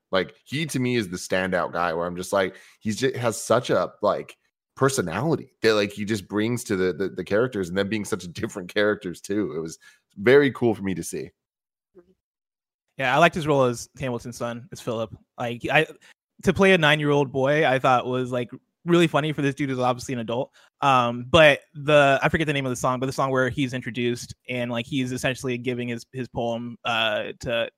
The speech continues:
Speaker 2: Anthony Ham-, or Alexander Hamilton. Um, who's Anthony Hamilton? Is that a soul singer? I think that's the soul singer. Um, but he, wh-, where he's essentially giving his poe-, his poem to his dad, uh, I thought was super well done, super clever, and super sweet. Um,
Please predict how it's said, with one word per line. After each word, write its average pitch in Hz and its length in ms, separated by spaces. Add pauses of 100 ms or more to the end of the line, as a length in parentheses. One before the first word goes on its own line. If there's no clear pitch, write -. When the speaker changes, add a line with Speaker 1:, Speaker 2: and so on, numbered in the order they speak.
Speaker 2:
Anthony 123 300
Ham-, 131 180
or 123 120 (120)
Alexander 127 400
Hamilton. 135 340 (460)
Um, 117 580 (540)
who's - 200
Anthony 160 300
Hamilton? 120 300
Is 127 80
that 233 100
a 277 40
soul 208 200
singer? 233 260 (1120)
I 165 40
think 175 100
that's 160 140
the 135 160
soul 135 180
singer. 113 220 (380)
Um, 131 600
but 170 140
he, 208 160 (160)
wh-, 185 200
where 180 120
he's 190 120
essentially 175 360
giving 151 200
his 143 100
poe-, 131 360
his 139 140
poem 127 320
to 131 80
his 120 120
dad, 120 320 (400)
uh, 123 220
I 123 120
thought 143 180
was 135 120
super 143 180
well 131 160
done, 123 420
super 135 220
clever, 123 260
and 120 120
super 117 180
sweet. 143 300 (440)
Um, 113 560